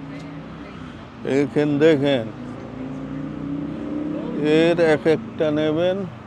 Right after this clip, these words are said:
প্রায় দুই ডলার করে। বেগোনিয়া, বেগোনিয়া নাম, বেগোনিয়া। এটাও বেগোনিয়া,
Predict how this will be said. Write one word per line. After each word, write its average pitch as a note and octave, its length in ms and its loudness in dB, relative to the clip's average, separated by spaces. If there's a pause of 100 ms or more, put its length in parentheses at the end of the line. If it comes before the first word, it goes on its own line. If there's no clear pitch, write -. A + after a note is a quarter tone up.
(1000)
প্রায় D3 240 6 (260)
দুই D#3+ 280 10
ডলার C3+ 340 6 (140)
করে। G2+ 140 -8 (2000)
বেগোনিয়া, C#3+ 680 6 (920)
বেগোনিয়া B2+ 720 2
নাম, G2+ 220 -4 (1300)
বেগোনিয়া। A#2 640 2 (2000)
এটাও C#3+ 480 6
বেগোনিয়া, C3+ 680 8